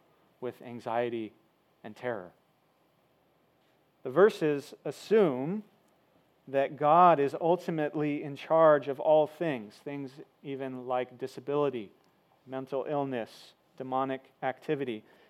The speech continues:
even if we're really careful to remember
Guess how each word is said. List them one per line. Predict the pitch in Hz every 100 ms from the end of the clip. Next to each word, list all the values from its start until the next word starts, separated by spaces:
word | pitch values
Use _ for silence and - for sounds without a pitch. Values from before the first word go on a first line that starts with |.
| -
even | 180 202 170
if | 170 180 180
we're | 156
really | 156 165
careful | 160 - 190 190 180 170
to | 170 160
remember | 151 156 175 160 160